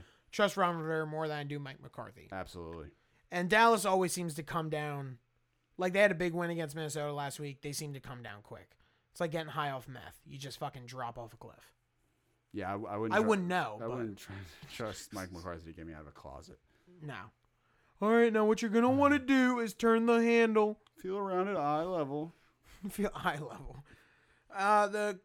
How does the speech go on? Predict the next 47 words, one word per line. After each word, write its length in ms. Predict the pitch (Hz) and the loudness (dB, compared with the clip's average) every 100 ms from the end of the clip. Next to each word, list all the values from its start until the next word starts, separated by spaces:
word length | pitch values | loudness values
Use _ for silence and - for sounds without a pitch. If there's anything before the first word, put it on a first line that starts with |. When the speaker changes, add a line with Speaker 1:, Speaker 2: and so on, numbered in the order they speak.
| _ | _
Speaker 1:
parlay 320 | 240 254 254 | 2 4 4
I 60 | 247 | 4
got 200 | 226 226 | 4 2
for 60 | 214 | 2
that 220 | 208 208 | 0 0
game, 200 | 202 175 | -2 -4
I 60 | 170 | -2
got 220 | 170 160 | -4 -2
Scary 440 | - 226 220 226 | -4 2 4 4
Terry 300 | 220 214 214 | 2 0 2
McLaurin 680 | 220 170 156 165 196 226 196 165 | 2 -2 -6 2 4 4 2 -4
to 60 | |
score, 600 | 151 - 170 160 165 185 _ _ _ _ _ | -6 -6 -2 0 0 0 _ _ _ _ _
CeeDee 360 | - 240 233 226 | -4 -2 0 0
Lamb 300 | 202 196 220 | -2 -2 -2
to 60 | 220 | -4
score, 420 | - 240 233 240 | -4 2 6 4
even 280 | 208 220 233 | 4 -4 0
though 120 | 226 | -2
he 80 | 196 | -2
didn't 320 | 170 247 262 | -8 -6 -2
have 160 | 240 214 | -2 -2
a 40 | |
catch 480 | - - - 247 - | -6 -10 -4 -4 -2
last 240 | 202 180 | -2 -2
time 220 | - 180 175 | -4 -4 -6
he 100 | 165 | -6
played 240 | 165 170 | -4 -2
Washington. 680 | 170 175 170 170 160 160 160 _ _ _ _ - | 0 0 0 -8 -6 -6 -8 _ _ _ _ -6
Um, 280 | 165 165 160 | 0 0 0
I 100 | 175 | -4
feel 260 | 208 196 | 0 0
an 140 | 190 160 | 0 -2
interesting 480 | 196 190 185 190 | -6 -4 -6 -4
game 240 | 185 180 175 | -4 -4 -2
coming 240 | 180 175 | -2 -2
on 120 | 165 | -4
for 140 | 151 165 | -4 -2
him. 220 | 175 165 | -2 -2
I 40 | |
think 220 | 151 175 - | -4 -6 -6
Fuller's 380 | 165 170 160 | -4 -4 -4
gonna 160 | 156 156 | -4 -6
be 100 | 156 | -6
blanketed 520 | 147 151 151 156 151 | -6 -6 -4 -4 -2
on 180 | 143 135 | -4 -6
Coop. 280 | - 208 | -4 -4